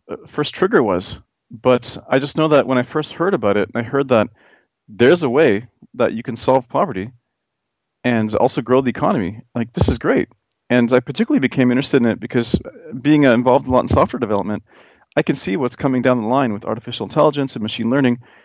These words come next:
but also have a, a personal story, uh, along about globalization with, um, my father and uncle. They lost their jobs in manufacturing in Ontario,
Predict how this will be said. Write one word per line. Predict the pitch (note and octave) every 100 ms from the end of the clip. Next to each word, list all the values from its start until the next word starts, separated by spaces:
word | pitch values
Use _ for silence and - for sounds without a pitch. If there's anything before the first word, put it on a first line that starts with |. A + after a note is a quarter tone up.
| _ _
but | - C#3+
also | E3 D#3
have | C3+
a, | B2+ A#2 A2+ -
a |
personal | - F#3 C3
story, | A#2+ A#2+ G#2+ G#2 - _ _ _
uh, | - A2 -
along | A#2 A#2 A2+ G#2+
about | A#2 B2 A2+
globalization | B2 A2+ G#2 A#2 D#3+ G#2+ G2
with, | G#2+ -
um, | G2+ F#2+ G#2 - - _ _
my | -
father | B2 B2+ C3+
and | A#2+
uncle. | A#2 - A2
They | A2+
lost | A#2+ B2
their | B2+
jobs | A2+ B2+ F#3 - - _ -
in | A#2
manufacturing | A2+ A2+ B2+ C#3+ - A2
in | G#2
Ontario, | G#2 - E3 D#3+ G2+